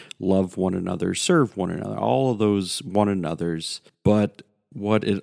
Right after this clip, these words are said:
also does is it sometimes points out the areas in which we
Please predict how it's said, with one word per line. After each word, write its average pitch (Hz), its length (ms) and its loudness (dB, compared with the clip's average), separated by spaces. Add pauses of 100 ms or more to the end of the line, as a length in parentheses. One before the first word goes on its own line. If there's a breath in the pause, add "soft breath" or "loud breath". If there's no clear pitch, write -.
also 160 540 2
does 147 400 2
is 127 180 -4
it 127 160 -2
sometimes 151 640 0
points - 540 -4
out 131 500 0 (240)
the 113 320 -4
areas 113 560 4
in 98 160 0
which 98 280 -2
we 101 720 -2